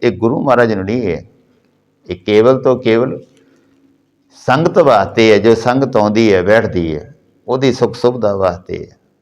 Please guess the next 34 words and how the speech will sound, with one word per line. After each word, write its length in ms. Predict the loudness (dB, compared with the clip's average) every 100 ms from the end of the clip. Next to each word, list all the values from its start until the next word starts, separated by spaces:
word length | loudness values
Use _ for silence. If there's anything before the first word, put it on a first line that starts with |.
| _ _ _ _ _ _ _ -8
ਤੇ 100 | -6
ਸੰਗਤ 360 | -2 -4 -2
ਨੇ 100 | 0
ਤਾਂ 140 | 0 2
ਰੁਮਾਲੇ 360 | 2 2 2
ਨਹੀਂ 100 | 0
ਪਾਉਣੇ 320 | 0 2 2 0
ਹੁੰਦੇ 260 | 0 -4
ਨਾ, 160 | -6 -14 -20 _ _ _ _ _ _ _ _ _ _ _ _ _ -2
ਹੁਣ 120 | 2
ਤਾਂ 160 | 4
ਜੋ 240 | 4 4 4
ਭਾਈ 240 | 4 2
ਸਮਾਨ 420 | 2 2 2 2
ਲੱਗਦਾ, 320 | 2 2 2 2
ਬਰਤਨ 440 | 2 0 2 2
ਲੱਗਦਾ, 340 | 2 4 4
ਹੋਰ 200 | 4 2
ਸਮਾਨ 340 | 2 2 2 4
ਲੱਗਦਾ, 300 | 4 4 2
ਮੈਟ, 320 | 4 2 2
ਦਰੀਆਂ, 360 | 0 0 0 0
ਪੱਖੇ, 360 | -2 0 -2
ਜੋ 420 | 2 4 4 2 0
ਭਾਵ 380 | 2 4 2
ਜਿੱਦਾਂ 260 | 2 4 4
ਦੀ 120 | 4
ਜ਼ਰੂਰਤ 440 | 2 2 2 0 -4
ਹੈ 200 | -8 -14 _ _ _ _ _ _ _ _ _ _ -4
ਉੱਦਾਂ 220 | 0 2
ਦਾ 120 | 2
ਸਮਾਨ 320 | 0 2 2
ਲਿਆਈ 300 | 2 2 2
ਕਰੀਏ। 300 | 0 -8 -14